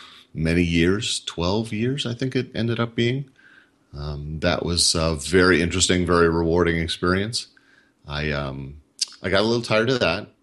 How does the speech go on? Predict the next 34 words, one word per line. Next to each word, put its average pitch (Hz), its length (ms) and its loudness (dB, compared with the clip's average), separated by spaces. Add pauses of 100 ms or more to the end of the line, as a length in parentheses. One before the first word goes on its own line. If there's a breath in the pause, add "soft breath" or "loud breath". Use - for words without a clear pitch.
(140)
and 78 560 -10
I 76 220 -10
changed 87 500 -4
over 80 220 -4
to 78 160 -12
working 82 380 -6
in 82 120 -6
the 90 60 -6
video 151 260 4
game 71 260 -2
industry 62 540 -12 (220)
in 76 260 -10
Los 73 220 -8
Angeles. 92 480 -8 (720 loud breath)
So 76 540 0
I 73 120 -2
worked 80 320 -2
as 73 160 -2
a 76 100 -2
game 95 260 2
designer 87 500 -2
for 73 880 -6 (460 soft breath)
T 95 160 6
H - 200 2
Q 101 360 4
and 85 120 -2
a 76 40 -2
lot 78 340 0
Electronic 85 560 -2
Arts 90 400 0
for 73 640 -6
almost 82 420 -2
ten 80 220 -4
years. 76 500 -4